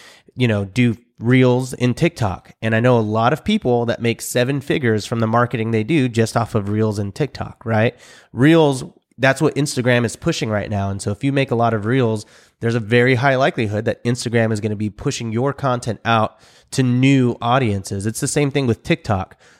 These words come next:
Most of the time, you know, when I post a TikTok, it's going out to people that aren't in my audience. And if it goes viral, it's going viral from people that have never seen my content before. And then it gets served up to my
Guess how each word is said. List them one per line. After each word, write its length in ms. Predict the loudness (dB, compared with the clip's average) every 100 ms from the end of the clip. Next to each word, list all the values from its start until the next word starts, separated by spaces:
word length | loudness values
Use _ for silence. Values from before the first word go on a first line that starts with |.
| -4
Most 320 | 2 2 4
of 40 |
the 60 | 0
time, 480 | 2 2 2 -2 -6 _ _ _ _ 0
you 80 |
know, 120 | 0 2
when 100 | 2
I 120 | 2
post 260 | 2 0
a 40 | -4
TikTok, 440 | -6 0 0 0
it's 160 | -4 -2
going 260 | 2 2 2
out 140 | 0
to 80 | -2
people 240 | -4 -2
that 220 | -2 -2 -2
aren't 240 | -2 -2
in 120 | -2
my 160 | -4 -4
audience. 500 | -2 -2 -2 -4 -8
And 80 | -8
if 100 | -4
it 120 | -2
goes 200 | -2 0
viral, 600 | 2 2 4 2 -2 -4 _ _
it's 100 | -8
going 300 | 0 2 2
viral 420 | 2 2 2 0 -4
from 160 | -4 -4
people 300 | -2 -2 0
that 80 | 0
have 80 | 2
never 200 | 0 0
seen 220 | -4 -4
my 100 | -6
content 520 | -4 -4 -2 -4 -4
before. 540 | -6 -4 -4 -2 -2 -6 _
And 180 | -2 2
then 140 | 4 4
it 60 |
gets 240 | 2 0 0
served 260 | 0 2
up 140 | -2 -2
to 100 | -4
my 160 | -2